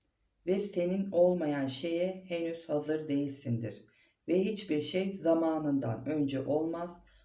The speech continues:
O yüzden zorlama. Belki de mümkün olduğunca sabırlı ol ve bekle. "Her ne gelirse kucak aç." demiş arkadaşlar.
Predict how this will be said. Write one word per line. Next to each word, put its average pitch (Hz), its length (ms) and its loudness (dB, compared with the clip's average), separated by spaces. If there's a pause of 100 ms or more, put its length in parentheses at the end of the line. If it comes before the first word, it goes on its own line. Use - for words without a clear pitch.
(140)
O 196 180 4
yüzden 175 460 2
zorlama. 139 760 0 (460)
Belki 170 500 2
de 135 120 0
mümkün 160 1000 -2 (920)
olduğunca 156 920 4
sabırlı 143 680 -2
ol 180 420 0
ve 147 160 0
bekle. 123 580 -4 (1800)
"Her 208 320 4
ne 170 80 4
gelirse 143 500 -2
kucak 156 440 -2
aç." - 380 -6 (180)
demiş 156 340 -2
arkadaşlar. 127 800 -2